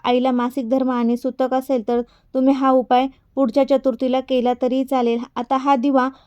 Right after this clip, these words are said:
आपल्याला चतुर्थीपास-, अ, आपल्याला चतुर्थी झाल्यानंतर, अ, एकवीस दिवस हा दिवा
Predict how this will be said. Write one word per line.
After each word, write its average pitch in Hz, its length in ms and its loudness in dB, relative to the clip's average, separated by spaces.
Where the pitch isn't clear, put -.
आपल्याला 254 480 2
चतुर्थीपास-, 269 720 2
अ, - 80 -4
आपल्याला 247 480 0
चतुर्थी 269 500 -2
झाल्यानंतर, 254 640 -2
अ, 240 220 0
एकवीस 269 380 0
दिवस 262 360 0
हा 254 160 -2
दिवा 254 280 0